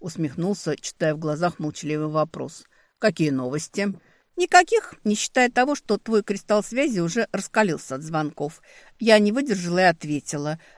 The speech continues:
Эберт Скайден передавал, что если завтра ему не перезвонишь, он явится сам".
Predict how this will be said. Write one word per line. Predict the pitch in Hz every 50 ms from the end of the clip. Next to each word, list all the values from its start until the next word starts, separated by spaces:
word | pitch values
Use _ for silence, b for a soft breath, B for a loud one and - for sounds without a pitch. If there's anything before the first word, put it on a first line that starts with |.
| b b
Эберт | - 196 180 170 185 180 170 -
Скайден | - - - 226 254 294 254 185 165 151 160 165 B B B B B -
передавал, | 196 180 180 180 185 185 190 208 202
что | - - 190
если | 185 185 180 170 - 190
завтра | 180 190 214 202 170 - - 160 151 151
ему | 156 151 147 131 -
не | - 165 160
перезвонишь, | 160 - 160 160 156 170 170 170 190 240 330 392 - - - -
он | 226 302
явится | 277 185 190 220 247 - - - 175
сам". | - - - 139 98 120 139 175